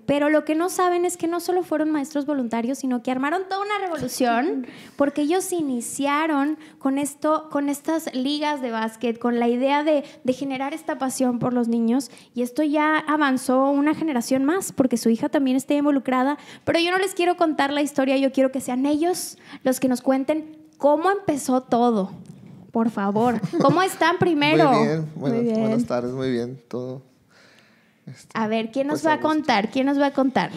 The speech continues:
Speaker 3: Pues empieza,
Speaker 2: <laughs>
Speaker 3: empieza.
Speaker 2: Buenas tardes,
Speaker 3: Buenas
Speaker 2: mucho
Speaker 3: tardes.
Speaker 2: gusto estar aquí, Ale, con ustedes. Pues mira, nosotros empezamos por ahí del dos mil dieciséis, dos mil diecisiete, eh, llevando a clase a nuestra hija Katy a los centros comunitarios, a las clases de básquetbol.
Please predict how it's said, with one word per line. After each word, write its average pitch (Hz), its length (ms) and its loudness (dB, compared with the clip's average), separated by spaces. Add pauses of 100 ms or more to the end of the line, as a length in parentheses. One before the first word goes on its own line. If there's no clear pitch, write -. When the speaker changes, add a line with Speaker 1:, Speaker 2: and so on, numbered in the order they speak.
(160)
Speaker 3:
Pues - 160 -14
empieza, - 400 -16
Speaker 2:
<laughs> - 120 -18
Speaker 3:
empieza. 302 460 0
Speaker 2:
Buenas 233 440 2
tardes, 262 420 0
Speaker 3:
Buenas 285 120 -4
Speaker 2:
mucho 247 220 4
Speaker 3:
tardes. 240 40 0
Speaker 2:
gusto 247 180 -4
estar 247 200 -4
aquí, 226 320 -4
Ale, 247 280 -2
con 247 160 -4
ustedes. 226 500 -8 (800)
Pues 247 340 8
mira, 240 240 8
nosotros 247 420 4
empezamos 277 640 2
por 285 120 4
ahí 240 160 4
del 262 200 4
dos 262 220 6
mil 240 260 6
dieciséis, 254 800 4
dos 262 100 4
mil 220 180 6
diecisiete, 254 720 0 (680)
eh, 226 480 6
llevando 240 560 6
a 277 140 -2
clase 247 580 2
a 254 80 4
nuestra 220 340 2
hija 233 220 -2
Katy 269 580 0
a 226 100 -2
los 220 200 0
centros 214 260 -4
comunitarios, - 680 -6
a 214 60 -4
las 220 140 -2
clases 220 300 2
de 233 80 4
básquetbol. 214 520 0